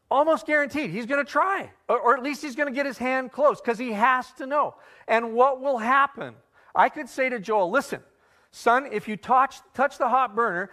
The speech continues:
it's gonna hurt and you're gonna regret it." I could just as easily say, using John's words, "Son, if you touch the hot burner, you will experience the wrath of the burner." That's what John is implying here. Look,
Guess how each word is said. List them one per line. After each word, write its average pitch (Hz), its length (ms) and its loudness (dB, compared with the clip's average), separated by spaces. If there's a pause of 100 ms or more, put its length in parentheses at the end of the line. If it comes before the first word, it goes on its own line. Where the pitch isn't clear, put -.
(140)
it's 254 260 -2
gonna 240 260 -2
hurt 233 400 0
and 190 160 -6
you're 202 100 -8
gonna 220 200 -4
regret 208 400 2
it." 110 140 -10 (1500)
I 202 120 4
could 240 200 -6
just 311 320 2
as 220 120 -8
easily 180 320 -6
say, 170 240 -4
using 180 340 -8
John's 202 360 -2
words, 165 260 -8 (240)
"Son, 254 460 -2 (180)
if 196 200 -4
you 220 120 -4
touch 269 420 0
the 262 140 2
hot 233 360 2
burner, 185 420 -4 (140)
you 220 180 -6
will 240 180 0
experience 247 640 -4
the 214 140 -2
wrath 220 440 4
of 214 140 -6
the 220 80 -4
burner." 190 480 -2 (2000)
That's - 220 -10
what 214 120 -14
John 214 260 -8
is 170 140 -14
implying 113 440 -12
here. - 220 -20 (560)
Look, 220 240 -4